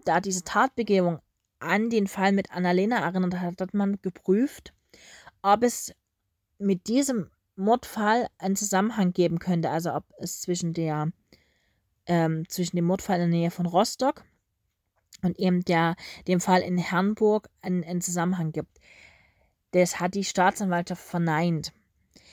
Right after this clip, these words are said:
Ich sage euch das nur, weil das immer mal wieder so ein bisschen im Nebenschauplatz aufgeploppt ist. Einfach nur, um euch das vollständig zu machen.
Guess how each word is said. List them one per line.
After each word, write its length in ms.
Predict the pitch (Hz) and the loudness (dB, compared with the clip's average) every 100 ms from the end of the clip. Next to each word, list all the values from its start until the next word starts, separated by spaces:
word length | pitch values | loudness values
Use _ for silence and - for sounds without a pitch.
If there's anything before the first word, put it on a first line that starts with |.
| - - | -18 -8
Ich 120 | 185 | -2
sage 380 | 190 185 247 196 | 4 6 6 2
euch 200 | 196 196 | 0 -2
das 200 | 190 190 | -4 -2
nur, 260 | 190 220 | 0 0
weil 180 | 202 180 | 2 2
das 140 | 180 | 0
immer 260 | - 190 196 | -4 -2 0
mal 180 | 190 180 | 0 0
wieder 200 | 185 190 | 0 -2
so 120 | 190 | -4
ein 140 | 175 | -4
bisschen 280 | 190 196 - | -4 -6 -6
im 120 | 160 180 | -2 0
Nebenschauplatz 680 | 175 180 202 185 170 170 - | 2 0 -2 -2 -2 -4 -6
aufgeploppt 680 | 180 - 175 - 151 - - | -12 -10 -10 -4 -4 -6 -14
ist. 300 | 143 - - _ _ _ _ _ _ _ _ - | -10 -8 -8 _ _ _ _ _ _ _ _ -6
Einfach 300 | 170 170 170 | 0 0 0
nur, 140 | 165 | -2
um 100 | 147 | -2
euch 180 | 156 156 | -4 -4
das 160 | 160 - | -6 -6
vollständig 500 | - 160 - 156 - | -2 -2 -2 -8 -8
zu 120 | - | -12
machen. 320 | 139 147 151 | -12 -10 -12